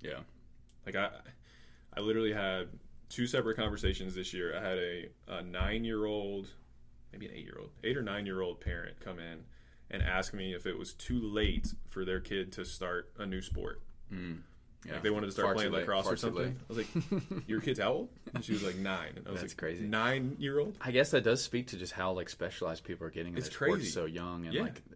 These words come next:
Speaker 1: i-, if you think that, oh, you had to have been playing since whenever you could start this
Speaker 2: Yeah.
Speaker 1: initially, like, yeah, that's, that's wild.
Speaker 2: I mean, she got, and then, like, literally, so they asked me that. It was, like, a nine,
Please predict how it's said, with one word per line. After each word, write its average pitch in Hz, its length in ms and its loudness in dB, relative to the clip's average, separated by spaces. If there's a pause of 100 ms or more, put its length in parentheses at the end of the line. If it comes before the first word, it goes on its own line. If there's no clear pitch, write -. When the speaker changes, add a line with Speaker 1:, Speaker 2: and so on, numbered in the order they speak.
(160)
Speaker 1:
i-, 87 120 -8 (100)
if 95 220 -10
you 90 100 -6
think 87 300 -8
that, 80 160 -2
oh, 82 80 -2
you 82 200 -2
had 87 180 -4
to 82 60 -6
have 78 80 -10
been 78 140 -12
playing 80 340 -8
since - 360 -12 (480)
whenever 87 320 -4
you 82 100 -6
could - 160 -8
start 80 420 -2
this 82 200 -8
Speaker 2:
Yeah. 98 160 0
Speaker 1:
initially, 76 400 -2
like, 73 200 -6 (460)
yeah, - 240 -14
that's, 87 240 -8
that's 90 300 -14
wild. 80 540 -6 (300)
Speaker 2:
I - 40 -8
mean, 101 120 -2
she 117 200 0
got, 117 320 2
and 107 120 0
then, 104 100 -2
like, 95 200 -2 (340)
literally, 113 460 6
so - 220 -2
they 104 280 6
asked 120 200 2
me 117 80 2
that. 98 180 4
It 95 40 2
was, 95 120 -2
like, 92 100 0
a 90 60 -2
nine, 98 300 -2